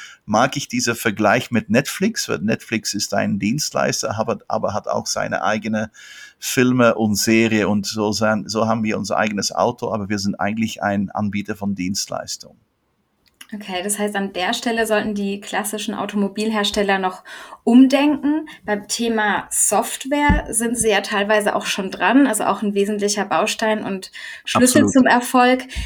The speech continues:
Speaker 2: Was bietet Lynk und Co im Kontext Fahrzeugbetriebssystem an, beziehungsweise was ist hier eure Zielsetzung?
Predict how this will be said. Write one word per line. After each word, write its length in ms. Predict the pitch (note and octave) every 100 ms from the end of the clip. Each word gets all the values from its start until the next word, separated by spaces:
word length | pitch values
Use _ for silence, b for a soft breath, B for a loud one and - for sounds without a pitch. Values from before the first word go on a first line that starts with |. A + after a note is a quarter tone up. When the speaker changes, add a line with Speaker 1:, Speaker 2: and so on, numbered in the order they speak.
| B -
Speaker 2:
Was 260 | G3 -
bietet 640 | - C4 C4 C4 B3+ - -
Lynk 380 | A3 A3 A#3+ -
und 180 | A#3
Co 260 | - - A#3+
im 120 | G#3+
Kontext 720 | A3 - G#3+ G#3 G#3 G#3 -
Fahrzeugbetriebssystem 1400 | - F#3+ G3+ - G#3+ G#3 G#3 - A3 A3 - F#3+ - E3+ E3
an, 180 | E3 E3+
beziehungsweise 640 | F3 G3+ G3 G3 F3+ F3+
was 120 | F3+
ist 160 | - -
hier 180 | G3+ -
eure 480 | E3+ F3 F3+ F3+ -
Zielsetzung? 840 | - F#3 F#3 E3+ D#3 - E3